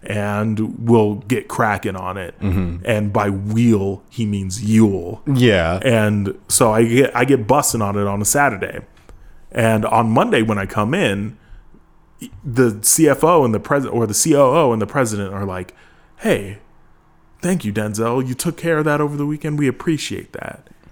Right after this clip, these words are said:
Speaker 1: And I was just like, "Man, I'm looking, I'm out here flexing. I'm out here
Speaker 2: Ah.
Speaker 1: flexing. I'm looking real fucking good out here."
Speaker 2: Yeah.
Speaker 1: Your boy, your boy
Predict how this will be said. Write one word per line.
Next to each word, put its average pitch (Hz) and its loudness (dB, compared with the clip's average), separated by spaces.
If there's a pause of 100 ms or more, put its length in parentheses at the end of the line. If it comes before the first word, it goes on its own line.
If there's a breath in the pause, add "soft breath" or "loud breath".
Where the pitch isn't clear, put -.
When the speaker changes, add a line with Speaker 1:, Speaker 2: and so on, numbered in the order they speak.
(120)
Speaker 1:
And 120 -6
I 117 -4
was 98 -6
just 90 -10
like, 110 -16 (300)
"Man, 139 -8
I'm 160 -10
looking, - -12
I'm 143 -8
out 117 -8
here 95 -6
flexing. 254 -4 (340 loud breath)
I'm 160 2
out 107 2
here 101 2
Speaker 2:
Ah. 95 -6
Speaker 1:
flexing. 277 -2
I'm 175 -4
looking 117 -2
real 113 6
fucking 110 -4
good 311 4
out 311 0
here." 320 0 (140)
Speaker 2:
Yeah. 101 2
Speaker 1:
Your 120 4
boy, 135 4 (220 loud breath)
your 113 2
boy 147 4